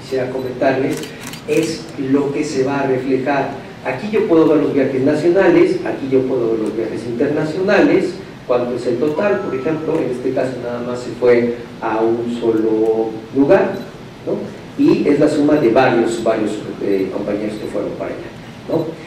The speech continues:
Entonces, por ejemplo, yo voy a otra fracción, me regreso acá, se está resbalando el mouse,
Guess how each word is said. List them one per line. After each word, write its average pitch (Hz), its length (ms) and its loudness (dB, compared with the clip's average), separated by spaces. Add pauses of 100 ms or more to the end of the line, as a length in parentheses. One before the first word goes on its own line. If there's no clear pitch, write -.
(160)
Entonces, 240 640 4 (120)
por 170 140 0
ejemplo, 180 480 4 (840)
yo 170 100 6
voy 165 160 6
a 123 100 6
otra 135 280 4
fracción, 175 540 2 (500)
me 113 80 0
regreso 113 640 2
acá, 156 220 -6 (1500)
se - 60 -8
está 104 340 -4 (540)
resbalando 123 480 0
el 127 340 -2
mouse, 156 360 0